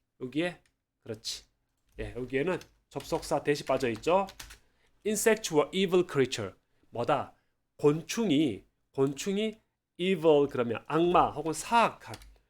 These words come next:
곤충은 사악한, 어, creature, 어, 생-, 어, 생물이다. 이렇게 믿었습니다. 자, 그 다음에 that은 뭐다? 이 꾸며주죠. 주격 관계 대명사. Came from mud. 어디서 나왔다?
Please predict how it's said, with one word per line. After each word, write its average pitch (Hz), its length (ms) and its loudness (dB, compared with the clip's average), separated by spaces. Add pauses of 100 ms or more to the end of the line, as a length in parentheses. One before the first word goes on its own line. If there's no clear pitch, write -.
(300)
곤충은 196 540 2 (360)
사악한, 208 720 -2 (1400)
어, 127 320 -6
creature, 143 480 2 (500)
어, 131 100 -12
생-, 185 280 -6
어, 131 240 0
생물이다. 165 580 2
이렇게 - 240 -6
믿었습니다. 131 840 -2 (180)
자, 139 140 -6
그 165 80 -6
다음에 147 380 6 (220)
that은 180 280 2
뭐다? 170 460 4 (100)
이 156 40 -14
꾸며주죠. 208 600 6 (300)
주격 208 300 0
관계 147 220 4
대명사. 110 480 0 (340)
Came 180 240 -2
from 147 280 2
mud. 107 380 2 (300)
어디서 147 340 -2
나왔다? 151 460 2